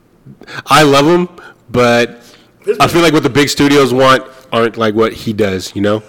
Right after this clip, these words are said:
Speaker 2: Well, he's too artist-, he's, he's too much, he's too much of an artist for them.
Speaker 1: That might be what it is.
Speaker 2: Because if you,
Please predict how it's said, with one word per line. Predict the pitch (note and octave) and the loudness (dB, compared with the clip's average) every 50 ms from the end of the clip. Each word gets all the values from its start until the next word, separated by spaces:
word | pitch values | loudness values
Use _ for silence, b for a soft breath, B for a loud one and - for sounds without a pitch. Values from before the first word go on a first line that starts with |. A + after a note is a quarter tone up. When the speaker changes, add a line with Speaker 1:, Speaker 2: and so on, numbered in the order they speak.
| B B B | B B B
Speaker 2:
Well, | - D#3 D3+ D3 - - - - - | 0 2 2 2 -2 -6 -12 -18 -18
he's | E3 D#3 - - | -18 -18 -18 -16
too | - - E3 | -10 -8 -6
artist-, | C3+ B2+ - - D3+ C#3+ C#3+ - | -6 -6 -6 -8 -10 -10 -10 -16
he's, | - D3+ C#3+ C3+ C3+ - - | -18 -18 -18 -18 -18 -20 -20
he's | - D#3 C#3 - - - | -18 -18 -18 -18 -18 -18
too | E3 D3+ | -16 -16
much, | C#3 B2+ - | -16 -16 -16
he's | C3+ C3 - | -20 -20 -18
too | - | -16
much | C#3+ B2+ A#2+ | -16 -16 -14
of | A#2 | -14
an | G#2+ | -14
artist | A#2 A#2+ A2 G2+ G2 F2+ - | -14 -14 -14 -14 -16 -18 -18
for | - G2 | -18 -18
them. | F#2 - - - - - - - - - _ _ _ _ - - D#3 C3 | -18 -20 -20 -20 -20 -18 -18 -18 -18 -20 _ _ _ _ -18 -14 -8 -2
Speaker 1:
That | B2 D3+ D3 | -2 0 2
might | C#3 C3 B2 A2 | 2 0 2 0
be | A2+ G#2+ | 0 0
what | G#2 G#2 | 0 0
it | G#2 G2+ | 0 0
is. | G#2 G#2 G#2 G#2+ - - | 0 0 0 0 -2 -4
Speaker 2:
Because | - C#3 C#3 C#3 | -6 -10 -12 -12
if | |
you, | D#3 D3 C#3+ | -12 -8 -8